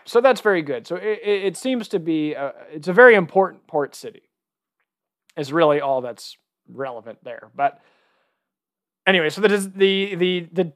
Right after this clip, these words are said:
the year is eighteen forty-five, <clears throat> and let's say, um,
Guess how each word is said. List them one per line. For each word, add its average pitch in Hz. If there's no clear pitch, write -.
the 175
year 277
is 190
eighteen 220
forty-five, 147
<clears throat> -
and 175
let's 233
say, 208
um, 151